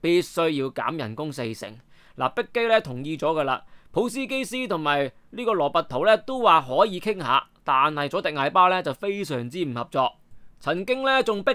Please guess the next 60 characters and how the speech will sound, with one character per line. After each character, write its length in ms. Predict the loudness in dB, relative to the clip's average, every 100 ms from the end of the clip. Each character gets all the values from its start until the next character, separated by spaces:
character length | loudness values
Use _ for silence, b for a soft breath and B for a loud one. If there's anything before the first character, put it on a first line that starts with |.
| 2
到 140 | 2
呢 140 | 2 2
個 140 | 0
巴 340 | 4 6 6
塞 200 | 6 2 2
董 200 | -2 -6
事 220 | -6 -2
局 100 | -2 -2
想 300 | -2 -2 -2
採 260 | 0 0
取 160 | 0 -2
呢 80 | 0
個 100 | 0
法 140 | 2
律 80 | 0
行 220 | -2 -4
動 180 | -6 0
添 160 | 0
嘅。 380 | 0 0 2 0 -2 b b
嗱， 160 | -2 0
其 160 | 0 2
實 100 | 2
美 240 | 2 -4
斯 160 | -2 -2
同 160 | 0
基 160 | -2 -2
沙 160 | 0
文 240 | 2 0 -2
經 240 | -4 -4
已 80 | -6
同 220 | -6 -6
意 100 | -4
降 340 | 0 0 0 0
薪 380 | 0 0 -2
㗎 220 | 0 2 4
喇， 280 | 4 4
噉 200 | 2 -6
所 120 | 0 0
以 140 | 0
佐 140 | -2
迪 80 | -4 -2
艾 120 | -4
巴 140 | 0 0
一 80 | 0
個 200 | -2 -2
唔 120 | -2
肯 240 | -6 -8 -2
降 320 | -2 0 -2
呢， 180 | -2 -2
唔， 460 | -4 -6 -8 -10 -10
唔 100 | -2
一 120 | -2
齊 300 | -2 -4 -2
呢， 100 | -2
共 240 | -2 -4
度 160 | -4 -6
時 240 | -8 -12
間 320 | -2 2 4
呢， 160 | 2 -6 b b b
都 240 | -4 -4